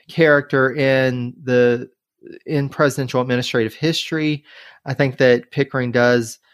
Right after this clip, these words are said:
offer us much that, much perspective that we don't necessarily get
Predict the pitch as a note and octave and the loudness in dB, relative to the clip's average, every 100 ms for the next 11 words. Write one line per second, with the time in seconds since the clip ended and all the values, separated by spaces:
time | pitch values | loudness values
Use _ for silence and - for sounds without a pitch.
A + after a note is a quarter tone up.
0 | _ _ _ - D3+ F3 F#3 D#3 - B2 | _ _ _ 0 0 0 0 0 0 -2
1 | B2+ C3+ - - - C3 B2+ - D3 C#3+ | 0 0 -2 -6 0 0 -2 -8 -8 -8
2 | E3+ _ D3+ E3 - D#3 - B2+ - C3 | -16 _ -2 -2 -2 -4 0 0 2 -2
3 | A#2 A#2+ B2+ G#2+ - B2+ C#3+ C#3 A#2+ - | 0 -2 -2 -8 -2 -2 0 -4 -6 -2
4 | B2 A#2+ A2+ A2 A2 A2 - | 0 0 0 0 2 0 -6